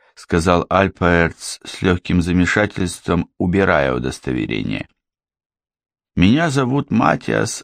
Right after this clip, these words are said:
Альпаэртс, и я на свою беду являюсь единственным владельцем этой скрипки».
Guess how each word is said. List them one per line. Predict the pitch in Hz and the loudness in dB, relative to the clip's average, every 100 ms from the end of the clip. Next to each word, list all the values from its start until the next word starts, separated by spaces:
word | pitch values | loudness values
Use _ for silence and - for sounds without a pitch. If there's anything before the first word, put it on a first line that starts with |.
| - | -2
Альпаэртс, | 95 120 - - - - - - - - - _ _ _ _ _ _ _ | 0 0 -4 -8 -6 -6 -8 -12 -20 -20 -20 _ _ _ _ _ _ _
и | 90 | 0
я | 101 135 143 | 2 2 2
на | 127 98 | 0 -2
свою | - 87 87 95 | -2 -2 0 0
беду | 87 85 98 | 0 0 0
являюсь | 95 85 82 92 85 82 - | 0 0 2 2 0 -2 -2
единственным | 76 - 143 135 - - 104 92 85 | -2 -2 -2 -2 -4 -2 0 2 2
владельцем | 82 78 80 76 73 - 67 | 0 0 0 0 -2 -4 -4
этой | 50 - - | -6 -8 -10
скрипки». | - - - - - - | -10 -10 -10 -12 -12 -14